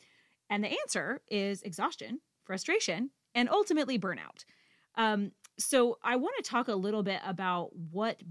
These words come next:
burnout actually is. I think burnout can be felt in really a lot of ways, depending on where you're feeling burnt out the most. But I do like this definition. So I, um, in writing the book,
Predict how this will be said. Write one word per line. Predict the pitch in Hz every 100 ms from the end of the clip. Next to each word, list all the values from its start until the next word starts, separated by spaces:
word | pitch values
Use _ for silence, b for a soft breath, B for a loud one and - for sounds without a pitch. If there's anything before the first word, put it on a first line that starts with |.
| 156
burnout | 196 196 202 180 175 175
actually | 170 - - 175 170 160 -
is. | 147 50 50 - - b b b b b _ _
I | 233 294 370
think | 339 262 - -
burnout | 185 220 226 -
can | 214
be | 196
felt | 190 190 180
in | 196 180
really | 214 208
a | 180
lot | 175 175
of | 170 180
ways, | 170 165 226 -
depending | 196 - 196 196 185 -
on | 185 175 175 170 -
where | 185 190 196
you're | 196 180 165
feeling | - 208 196 185 170
burnt | 185 180 185
out | 160
the | 170
most. | 165 165 160 220 - - b b b
But | 247
I | 247
do | 185 294 339
like | 254 208 196
this | 196 -
definition. | 190 185 147 - 92
So | - 185 -
I, | 196 214 247 269 285 -
um, | 202 190 170 170 - _ _ _ _ _ - - -
in | 220
writing | 214 233 285
the | 233
book, | 185 175